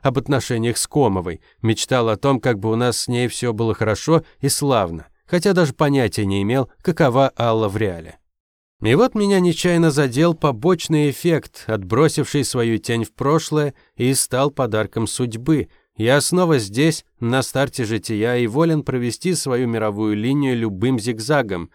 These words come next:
Вот только мне чужд образ мальчика, трепещущего в амурных предощущениях. Одна жизнь уже прожита, я оброс давней чешуей циника и эгоиста. Все, что мне нужно от девушки, это ее гибкое, гладкое, податливое тело.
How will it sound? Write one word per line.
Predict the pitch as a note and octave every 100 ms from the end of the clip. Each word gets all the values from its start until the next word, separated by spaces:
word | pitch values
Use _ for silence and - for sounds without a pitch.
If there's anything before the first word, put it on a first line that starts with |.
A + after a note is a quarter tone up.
| _ _ -
Вот | G#2+ B2 -
только | B2+ A2 A#2+
мне | A2+ A#2 A2
чужд | - D#3 - B2
образ | A2+ A2+ A2+
мальчика, | C3 D3 D#3 - A#2 A2
трепещущего | - G2 C#3 - A#2+ - B2 A#2
в | G2
амурных | A2+ G#2 G#2+ A2 A2+ -
предощущениях. | A#2 G#2+ A2 C3+ - E3+ D3+ F2+ D2+ _ _ _ -
Одна | C3 F#3+ G3
жизнь | D#3+ E3 D#3+
уже | C#3 D#3+
прожита, | E3 C3+ D3+ F3 D3+
я | A#2 A2 A2
оброс | B2 C#3+
давней | G2+ C3+ B2
чешуей | - A#2 - A#2+ A#2+
циника | - C#3+ B2+ -
и | C3
эгоиста. | B2 C#3 F3+ E3 - F#2 - - _ -
Все, | F#3+
что | F3 F3+
мне | E3 D3+
нужно | D#3+ D#3+ C3+
от | B2+
девушки, | A2+ D3+ D#3 - A2+ - _
это | - A2+ A#2
ее | A2+
гибкое, | G2 D#3 - C3 G#2
гладкое, | G#2 G#2+ C3 C#3+ - A2+
податливое | - A2+ A#2+ A#2 A2+ A2+ B2
тело. | - B2+ F#2 E2+